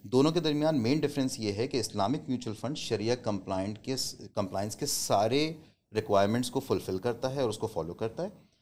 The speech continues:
और कन्वेंशनल जो हैं वो रेगुलर कन्वेंशनल इंस्ट्रूमेंट्स के अंदर इन्वेस्ट करते हैं, राइट? तो अगर आपको हंड्रेड परसेंट इस्लामिक इन्वेस्टमेंट चाहिए, तो आप ईजीली और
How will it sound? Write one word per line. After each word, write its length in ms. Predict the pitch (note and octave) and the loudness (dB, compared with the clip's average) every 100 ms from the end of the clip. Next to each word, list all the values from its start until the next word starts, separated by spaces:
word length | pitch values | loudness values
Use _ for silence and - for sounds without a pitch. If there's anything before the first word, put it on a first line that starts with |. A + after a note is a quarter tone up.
| _ | _
और 140 | - D3 | -4 2
कन्वेंशनल 520 | C3+ A2+ A2+ - F#3 | 4 4 2 0 -2
जो 140 | F3 B2+ | 0 0
हैं 400 | G#2 G#2+ E3+ - _ _ | 0 -2 -4 -12 _ _
वो 80 | D#3 | 0
रेगुलर 460 | B2+ B2+ B2+ D3 D3+ | 4 4 4 4 2
कन्वेंशनल 500 | C#3 A2+ G#2 - G#2 | 2 0 0 -2 -4
इंस्ट्रूमेंट्स 400 | F2+ F2 E2 - | -4 -6 -8 -8
के 60 | |
अंदर 180 | D#2+ D#2+ | -10 -12
इन्वेस्ट 300 | D#2 D#2 - | -12 -12 -12
करते 260 | - - - | -12 -18 -20
हैं, 60 | _ _ _ - | _ _ _ -8
राइट? 220 | B2 F#3+ - - _ | -6 -6 -12 -20 _
तो 80 | C#3 | 2
अगर 160 | C3 D3+ | 4 6
आपको 260 | D#3 D#3 | 6 4
हंड्रेड 440 | C#3 A2 G#2 F#3 F#3+ | -2 -2 0 0 2
परसेंट 300 | F3 F3+ D#3+ | 0 0 -4
इस्लामिक 440 | - G#2+ G2+ F#3 | -2 0 2 2
इन्वेस्टमेंट 400 | D#3+ B2+ - B2 | 0 0 0 -2
चाहिए, 320 | A2+ F#2 G2+ | -2 -2 -4
तो 140 | C#3 C#3 | -2 2
आप 280 | B2 - - | 0 0 -8
ईजीली 640 | B2 A#2 E3+ E3+ A#2 A#2 | -8 -4 -2 0 0 -2
और 460 | - B2 A#2+ F#2 - | -2 -2 -2 -6 -18